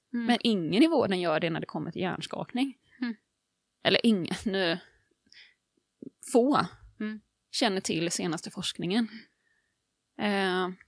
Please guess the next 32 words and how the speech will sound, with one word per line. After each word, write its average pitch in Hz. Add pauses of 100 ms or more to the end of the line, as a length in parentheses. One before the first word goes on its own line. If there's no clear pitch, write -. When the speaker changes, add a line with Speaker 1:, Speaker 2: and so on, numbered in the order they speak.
(1040)
Speaker 2:
så 208
det, 208 (120)
och -
sen 220
att, - (580)
sen 240
att 226
det 233
har 233
varit 269
så 202
svårt 185
att -
bli 185
lyssnad 202
på. 202 (480)
Att 196
det 240
har -
varit 233
så - (680)
opopulärt 254 (360)
att 185
jag, 196 (440)
att -
jag 240
har -
forskningen 190
med 160
mig 175
på -
papper, -